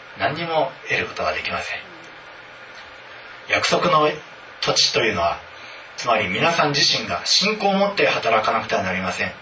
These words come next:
この出エジプトの民も、きっとマナが降るのがピタッと止んだ時、おそらく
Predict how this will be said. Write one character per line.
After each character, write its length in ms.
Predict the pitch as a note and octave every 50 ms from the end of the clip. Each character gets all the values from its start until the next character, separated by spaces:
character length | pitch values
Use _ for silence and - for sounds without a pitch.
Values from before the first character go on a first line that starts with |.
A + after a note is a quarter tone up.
| - - - - - - - - - - - - - - - - - - - - - - - - - -
こ 120 | - C#3+ C#3+
の 140 | D3+ D3 C#3
出 220 | - - - E3
エ 20 |
ジ 120 | D#3+ D3+ -
プ 60 | -
ト 120 | - - -
の 120 | - G2+ - C3+ C3+
民 120 | - G#2 F#2+
も、 180 | F2+ E2+ - - - - - - - - - - - - - - - - - - - - -
き 160 | - - -
っ 20 | -
と 280 | - B2 B2 A2+ A2 - -
マ 160 | - - -
ナ 100 | C#3 A#2+
が 100 | A#2 A#2+
降 140 | - - A#2
る 80 | -
の 100 | A2 G2+ - F3+ E3+ - - - -
が 180 | G2+ - - -
ピ 100 | - -
タ 100 | - -
ッ 100 | F#2+ -
と 100 | - -
止 160 | - - -
ん 60 | - -
だ 120 | A#2+ A#2
時、 340 | - - - - F#2+ F2+ - - - - - - - - - -
お 40 | -
そ 120 | - - D#3+
ら 100 | C#3+ C3
く 280 | - A2 F#2+ F2+ F2